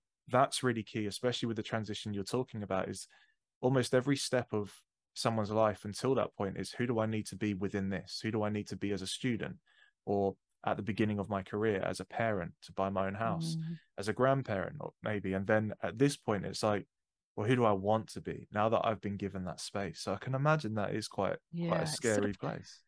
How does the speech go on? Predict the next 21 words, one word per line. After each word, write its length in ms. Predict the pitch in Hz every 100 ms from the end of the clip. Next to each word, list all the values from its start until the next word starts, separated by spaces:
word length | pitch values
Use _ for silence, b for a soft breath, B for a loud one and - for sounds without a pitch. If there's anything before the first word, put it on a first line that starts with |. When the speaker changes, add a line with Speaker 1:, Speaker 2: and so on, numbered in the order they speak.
| _
Speaker 2:
and 100 | 202
I 40 | 226
love 240 | 254 262
it 140 | 160
because 320 | - - 170 -
it's, 200 | - -
it's 220 | 175 -
taking, 540 | - 190 - 190 180 -
uh, 340 | 175 165 160 156
control 720 | - 180 - 202 196 131 107 -
of, 340 | 139 135 - -
of 300 | 165 143 -
your 220 | 160 170 165
des-, 340 | 165 - - -
your 180 | 185 170
destination, 840 | 165 160 - 156 160 156 - 131
isn't 220 | 151 -
it? 140 | 131 -
It, 160 | 135 123
Speaker 1:
Yeah. 220 | 131 120
Speaker 2:
it's, 200 | 95 -